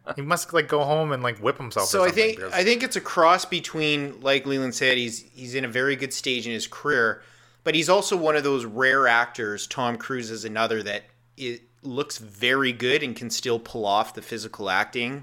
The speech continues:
Speaker 2: well into
Speaker 1: Yeah.
Speaker 2: their fifties.
Speaker 1: Plus the Wachowskis need to do something.
Speaker 2: Yes, they ne-, they need to redeem
Speaker 1: <laughs>
Speaker 2: their
Speaker 1: They need
Speaker 2: career.
Speaker 1: to do something.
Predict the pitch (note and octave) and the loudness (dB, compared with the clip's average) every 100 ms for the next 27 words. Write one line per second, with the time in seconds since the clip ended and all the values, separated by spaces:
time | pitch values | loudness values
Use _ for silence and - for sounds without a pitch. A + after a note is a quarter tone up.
0 | - - G2 G#2+ G2+ F#2 F2+ - G2 - | -14 -10 -8 -6 -6 -6 -8 -8 -8 -8
1 | A#2+ D3+ F#3+ F3+ B2 A2+ - - _ _ | -12 -2 -2 -2 -2 -2 -4 -14 _ _
2 | - B2 - G#2+ F#2+ - - _ _ _ | -4 -4 -4 -12 -12 -16 -20 _ _ _
3 | A2+ G2+ G2+ F#2 A2+ A#2 A2 F2+ F#2+ G2+ | -16 -12 -14 -8 -6 -6 -8 -10 -14 -16
4 | - _ A2 A2 - - C3 C#3 D3 C3+ | -18 _ -2 0 0 -4 -2 -2 -2 0
5 | E3 F3 - D#3 C3+ C#3 C3 B2+ B2 A2+ | 2 2 0 0 -2 -2 -2 -4 -4 -2
6 | A#2+ F3+ F#3+ C#3+ F2 C#3+ D#3 A#2+ G#2 G#2+ | -2 -2 -2 -2 0 0 0 -4 -4 -10
7 | C#3 | -8